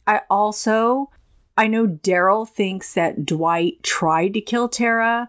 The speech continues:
but I think he was actually protecting Tara 'cause I don't think that the arrow that she was shot with is infected. And I think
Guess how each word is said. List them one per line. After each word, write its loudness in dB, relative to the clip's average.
but 0
I -2
think -4
he 0
was -2
actually -2
protecting -4
Tara 0
'cause -6
I 0
don't -2
think -2
that -4
the -6
arrow 0
that -2
she 0
was 0
shot -2
with -2
is -4
infected. -4
And -2
I 0
think -4